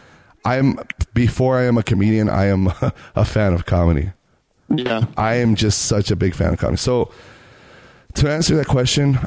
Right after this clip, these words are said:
Speaker 1: um, not in order. I,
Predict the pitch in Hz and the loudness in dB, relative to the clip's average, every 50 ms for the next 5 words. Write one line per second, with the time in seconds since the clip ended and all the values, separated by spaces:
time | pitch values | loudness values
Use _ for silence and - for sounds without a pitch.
0 | - 123 120 117 110 104 101 101 92 - - - - - - - - - - - | -2 -2 0 2 2 2 2 2 0 -2 -6 -12 -14 -16 -16 -18 -18 -20 -20 -20
1 | _ _ _ _ _ _ _ _ _ _ _ _ _ _ _ - - - - 101 | _ _ _ _ _ _ _ _ _ _ _ _ _ _ _ -20 -20 -12 -2 0
2 | 104 101 110 120 120 120 113 90 90 107 110 110 117 131 151 143 - - - _ | 0 2 2 2 2 2 2 2 2 2 2 2 2 2 0 0 -2 -4 -20 _
3 | _ _ _ _ _ _ _ _ _ _ _ - _ _ _ _ - - - - | _ _ _ _ _ _ _ _ _ _ _ -20 _ _ _ _ -20 -6 -4 -2
4 | - | 0